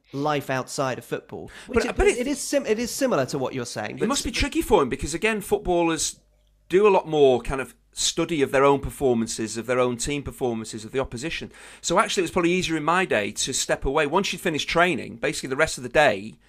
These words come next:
Speaker 2: was yours. You didn't have maybe these extra meetings that players have now and the analysis that, that players individually and collectively go through. So it must be maybe harder for Benjamin to completely, you still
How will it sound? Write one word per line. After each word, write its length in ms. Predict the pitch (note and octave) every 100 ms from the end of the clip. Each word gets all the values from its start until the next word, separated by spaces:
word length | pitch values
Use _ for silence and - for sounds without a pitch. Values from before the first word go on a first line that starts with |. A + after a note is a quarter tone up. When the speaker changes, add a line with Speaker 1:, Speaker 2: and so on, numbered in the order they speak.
| _ _ _
Speaker 2:
was 220 | B2 A#2 C#3
yours. 340 | G3 D3+ A#2+
You 80 | A#2+
didn't 240 | E3+ F3+
have 220 | C3+ D3
maybe 240 | C3 D#3+ D3
these 320 | C3+ B2+ -
extra 300 | - - -
meetings 380 | C3+ C#3 - A#2+
that 100 | B2
players 300 | - C3 B2
have 180 | B2 A#2
now 280 | C#3 D3+ B2
and 60 |
the 80 | A2+
analysis 540 | A#2 C3+ D3+ - A2 -
that, 200 | A#2+ - - - - -
that 160 | -
players 480 | C3 C3+ C3 B2 -
individually 560 | - B2+ C3+ C#3 C3+ B2
and 180 | A#2 -
collectively 560 | C3+ C3+ - B2 B2
go 340 | A#2 - D#3+ F#3+
through. 460 | - A#2+ G#2 G2 - _ -
So 160 | - F3+
it 80 | F#3
must 180 | B3
be 80 | A3
maybe 160 | G3 D#3
harder 300 | E3 A#3+ G#3+
for 100 | C3+
Benjamin 640 | C#3 G#3 E3+ G#2 F2 C#3+ _ _ _ -
to 300 | - D#3+ D3+
completely, 880 | - D#3 - F3+ E3+ D#3+ D#3 D3 - _ _ - -
you 100 | E3+
still 320 | - A3 D3